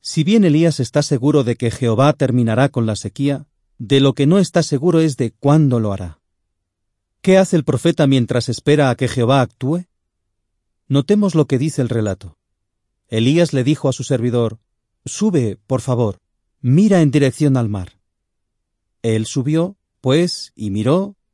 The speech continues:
y entonces dijo: "No hay nada absolutamente". Entonces el profeta pasó a decir: "Vuelve siete veces".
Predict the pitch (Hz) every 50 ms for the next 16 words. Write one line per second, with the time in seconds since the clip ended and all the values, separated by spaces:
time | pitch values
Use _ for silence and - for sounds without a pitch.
0 | _ _ _ - 117 123 117 113 - 143 151 147 - 147 131 - 139 131 - -
1 | 123 117 117 107 101 - _ _ _ _ _ _ _ - 101 101 110 113 110 110
2 | 120 139 151 185 143 - - 135 123 120 - - 123 127 147 175 185 - - 98
3 | - _ _ _ _ _ _ _ _ _ _ _ _ _ _ _ _ _ _ _
4 | _ _ _ 135 139 147 - 220 220 202 214 156 165 151 - 147 135 - 185 175
5 | - - 190 - - 131 - - 147 139 123 120 - - 127 117 104 101 - _
6 | _ _ _ _ _ _ _ _ _ _ _ _ _ - - 135 123 175 220 247
7 | 208 147 131 101 90 - _ _ _ _ _ _ _ _ - - - - 196 233
8 | 247 - 180 143 117 113 101 - - 110 - - - - _